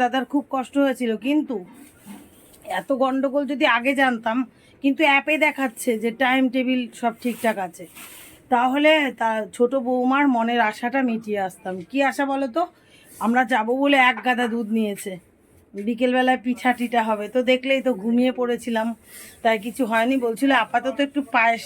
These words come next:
রান্না করে দিই, মামার জন্য নিয়ে যাও, আমি বস-, বসাতে দিইনি, তা আসার সময় একটু রাগ রাগ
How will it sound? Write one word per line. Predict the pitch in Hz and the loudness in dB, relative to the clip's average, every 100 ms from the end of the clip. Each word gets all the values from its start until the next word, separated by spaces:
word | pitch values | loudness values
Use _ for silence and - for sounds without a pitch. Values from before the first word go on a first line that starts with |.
| 262 | -2
রান্না | 269 277 | 0 2
করে | 277 285 285 | 0 0 0
দিই, | 311 | 2
মামার | 262 220 220 | 0 0 -4
জন্য | 202 240 240 | -2 -2 -2
নিয়ে | 240 240 254 | -2 -2 0
যাও, | 320 294 185 - - - - - | 0 -2 -4 -14 -20 -20 -16 -4
আমি | 233 | -2
বস-, | 240 214 196 | 0 -2 -4
বসাতে | 196 214 240 233 | -4 -4 -4 -4
দিইনি, | 220 196 196 | -6 -6 -6
তা | 190 | -2
আসার | 208 226 | -2 -2
সময় | 220 233 226 | -4 -2 -2
একটু | 226 | 0
রাগ | 226 202 | 0 0
রাগ | 196 208 | -2 -4